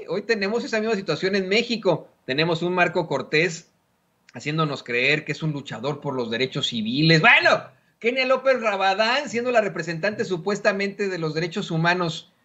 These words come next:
en la, en el, en, en el Senado, ¿no? En la Comisión del Senado de Derechos Humanos, y es, es quien provoca que nos amenacen de muerte a, a, al equipo de Sin Censura con sus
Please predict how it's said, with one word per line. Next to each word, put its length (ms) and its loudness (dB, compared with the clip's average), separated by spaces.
en 180 -6
la, 440 2
en 160 -2
el, 140 0
en, 140 -2
en 160 0
el 100 0
Senado, 760 2
¿no? 260 -10
En 80 -6
la 100 -6
Comisión 320 -6
del 100 -4
Senado 320 2
de 100 -2
Derechos 340 -2
Humanos, 440 2
y 60 2
es, 200 -4
es 180 -2
quien 220 2
provoca 520 2
que 120 -8
nos 160 -12
amenacen 460 -6
de 100 -8
muerte 500 -4
a, 80 -8
a, 280 -10
al 200 -6
equipo 340 0
de 80 4
Sin 160 -6
Censura 460 0
con 140 -8
sus 200 -10